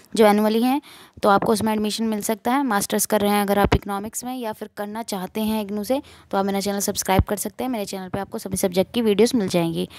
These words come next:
अब चलते हैं दूसरी अपडेट की तरफ। दूसरी अपडेट क्या है आपका, जो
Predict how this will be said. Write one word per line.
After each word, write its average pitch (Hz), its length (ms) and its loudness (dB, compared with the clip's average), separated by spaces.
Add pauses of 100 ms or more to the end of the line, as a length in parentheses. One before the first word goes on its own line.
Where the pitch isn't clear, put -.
(240)
अब 196 100 0
चलते 214 280 0
हैं 233 120 2
दूसरी 208 280 0
अपडेट 220 340 0
की 240 100 -8
तरफ। 247 280 -2 (340)
दूसरी 214 360 -2
अपडेट 220 400 2
क्या 233 200 6
है 226 200 8
आपका, 233 380 4 (1700)
जो 214 300 6